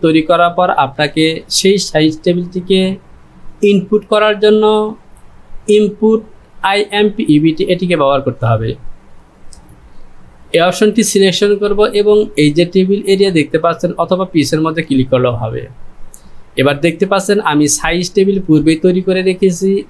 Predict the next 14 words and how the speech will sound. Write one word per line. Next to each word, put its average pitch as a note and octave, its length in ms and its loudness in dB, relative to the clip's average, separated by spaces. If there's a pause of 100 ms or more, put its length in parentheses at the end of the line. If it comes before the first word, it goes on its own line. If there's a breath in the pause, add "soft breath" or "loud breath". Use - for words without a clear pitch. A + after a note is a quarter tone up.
(180)
এগুলি C#3+ 300 2
শো C3 160 2
করছে। A#2 280 -6 (960 soft breath)
এখান G3 260 0
থেকে G#3 180 0 (140)
যেই F#3+ 160 4 (100)
সাইজ A3 200 0 (100)
টেবিলটিকে A3 500 0
আমি A3 100 2 (160)
ইনপুট E3 360 2
করতে F#3 280 0
চাই F#3+ 180 2
সেটিকে D3 320 -2
এভাবে E3 180 0